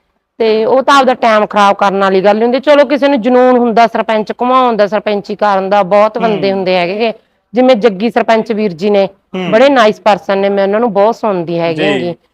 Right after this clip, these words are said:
Speaker 2: ਉਹ
Speaker 1: ਤੇ
Speaker 2: ਤਾਂ
Speaker 1: ਉਹਨਾਂ ਨੇ
Speaker 2: ਮੁੱਦੇ
Speaker 1: ਸ-
Speaker 2: ਲੋਕਾਂ ਨੂੰ ਸ਼ਾ-, ਸ਼ੀਸ਼ਾ ਵੀ ਦਿਖਾਉਂਦੇ ਨੇ।
Speaker 1: ਨਹੀਂ, ਨਹੀਂ ਜੀ, ਬਹੁਤ ਨਾਈਸ ਪਰਸਨ ਨੇ। ਇੱਕ ਵਾਰ ਮੇਰੀ ਉਹਨਾਂ ਨਾਲ ਗੱਲ ਵੀ ਹੋਈ ਆ ਫੋਨ ਤੇ।
Speaker 2: ਹੂੰ।
Speaker 1: ਤੇ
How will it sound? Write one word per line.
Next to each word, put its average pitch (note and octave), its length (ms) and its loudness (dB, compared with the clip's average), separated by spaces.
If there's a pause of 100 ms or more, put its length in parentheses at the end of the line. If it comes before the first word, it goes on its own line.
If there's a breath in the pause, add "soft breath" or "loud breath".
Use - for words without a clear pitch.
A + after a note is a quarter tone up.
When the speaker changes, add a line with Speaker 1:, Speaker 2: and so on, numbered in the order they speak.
Speaker 2:
ਉਹ D3 80 -8
Speaker 1:
ਤੇ D3+ 40 -12
Speaker 2:
ਤਾਂ A3 80 2
Speaker 1:
ਉਹਨਾਂ A#3+ 180 2
ਨੇ C#4+ 60 4
Speaker 2:
ਮੁੱਦੇ F3+ 140 2
Speaker 1:
ਸ- E3 60 0
Speaker 2:
ਲੋਕਾਂ E3 300 -4
ਨੂੰ E3+ 140 -8
ਸ਼ਾ-, D#3+ 200 -4
ਸ਼ੀਸ਼ਾ D#3 320 -6
ਵੀ E3+ 100 -4
ਦਿਖਾਉਂਦੇ D3+ 380 -4
ਨੇ। C4+ 80 -2
Speaker 1:
ਨਹੀਂ, F4 180 4
ਨਹੀਂ F4 180 4
ਜੀ, D#4+ 100 0
ਬਹੁਤ B3 420 4
ਨਾਈਸ B3 320 2
ਪਰਸਨ A3 400 2
ਨੇ। A3+ 160 2
ਇੱਕ C4+ 260 -4
ਵਾਰ G#3+ 220 4
ਮੇਰੀ G3+ 280 0
ਉਹਨਾਂ G#3 160 0
ਨਾਲ A#3+ 120 0
ਗੱਲ G3 280 2
ਵੀ A#3 120 -2
ਹੋਈ A#3 160 2
ਆ G3 60 2
ਫੋਨ F3+ 300 -2
ਤੇ। A#3 180 -2
Speaker 2:
ਹੂੰ। F3 520 -8
Speaker 1:
ਤੇ G3 540 2